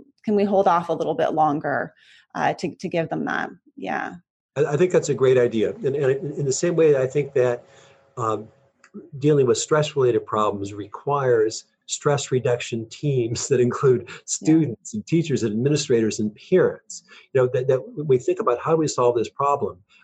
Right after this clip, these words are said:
Speaker 2: we need kids. We, we, we need teams, including kids, 'cause often kids have the best <laughs> solutions to these kind of problems.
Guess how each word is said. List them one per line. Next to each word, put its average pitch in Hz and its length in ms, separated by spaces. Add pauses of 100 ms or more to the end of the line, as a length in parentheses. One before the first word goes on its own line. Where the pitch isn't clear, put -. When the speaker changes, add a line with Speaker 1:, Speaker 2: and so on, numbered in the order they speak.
(120)
Speaker 2:
we 151 140
need 147 320
kids. - 640
We, 123 240
we, 135 400
we 151 120
need 147 300
teams, 131 520 (160)
including 123 540
kids, - 340
'cause 131 160
often 196 300
kids 175 520 (240)
have 117 120
the 113 100
best 127 260
<laughs> - 40
solutions 127 420
to 117 100
these 113 200
kind 117 200
of - 80
problems. - 540